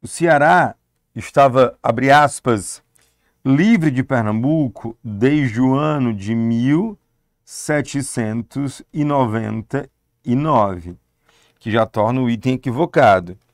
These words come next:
E aí eu destaco a vocês, ó, é... Libertadoras,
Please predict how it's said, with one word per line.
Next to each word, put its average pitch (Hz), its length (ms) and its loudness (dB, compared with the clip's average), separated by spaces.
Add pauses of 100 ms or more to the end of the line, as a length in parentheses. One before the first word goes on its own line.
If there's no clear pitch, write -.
(380)
E 131 140 2
aí 135 200 4
eu 143 100 0
destaco 139 680 0
a 170 60 6
vocês, 147 840 0 (840)
ó, 131 320 6 (1080)
é... 127 1200 2 (440)
Libertadoras, 180 1300 4